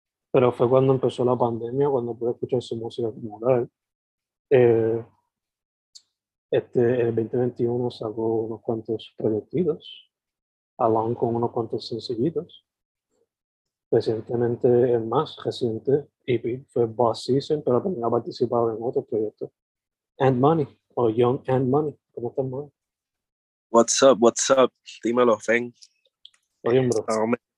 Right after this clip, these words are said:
Speaker 2: todo el tiempo bien cabrón. O sea, apagar esta mierda, ya tengo frío. <laughs> Pues, como tal, este año, hacho, este año,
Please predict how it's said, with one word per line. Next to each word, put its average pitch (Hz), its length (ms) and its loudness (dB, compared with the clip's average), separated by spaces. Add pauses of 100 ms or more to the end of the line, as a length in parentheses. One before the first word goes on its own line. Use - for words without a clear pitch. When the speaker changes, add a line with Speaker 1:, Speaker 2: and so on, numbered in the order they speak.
(440)
Speaker 2:
todo 113 120 2
el 107 80 -4
tiempo 113 380 2
bien 110 180 0
cabrón. 107 500 0
O - 840 -20
sea, - 180 -8
apagar 95 380 -2
esta - 200 -4
mierda, 104 280 -4
ya 90 100 -2
tengo 107 280 2
frío. 110 340 2 (580)
<laughs> - 460 0
Pues, 117 240 8 (1800)
como 117 180 2
tal, 156 180 6
este 151 240 4
año, 160 280 2
hacho, 143 200 -6
este 143 200 -4
año, 139 1000 -2